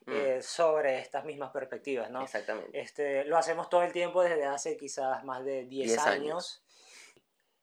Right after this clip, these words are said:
Speaker 1: Y una vez lo hicimos de una fo-, de una manera formal junto
Speaker 2: Y
Speaker 1: a Pedro
Speaker 2: pública.
Speaker 1: Clavijo en la Universidad Arturo Michelena, donde ambos trabajamos.
Speaker 2: ¿Tú, tú trabajabas allí o no?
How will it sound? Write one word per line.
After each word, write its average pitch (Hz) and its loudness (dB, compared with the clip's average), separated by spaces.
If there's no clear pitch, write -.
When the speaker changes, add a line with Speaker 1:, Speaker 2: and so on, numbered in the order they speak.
Speaker 1:
Y 185 -4
una 185 10
vez 202 12
lo 214 10
hicimos 202 4
de 196 4
una 175 4
fo-, - -6
de 170 -6
una 170 -2
manera 180 4
formal 175 2
junto 156 -4
Speaker 2:
Y 143 6
Speaker 1:
a 139 6
Pedro 139 4
Speaker 2:
pública. 120 2
Speaker 1:
Clavijo 151 4
en 143 -4
la 139 -4
Universidad 135 0
Arturo 143 -6
Michelena, 143 -4
donde 139 0
ambos 123 -2
trabajamos. 127 -2
Speaker 2:
¿Tú, 131 -6
tú 139 -4
trabajabas 123 6
allí 117 -2
o 143 -2
no? 110 -8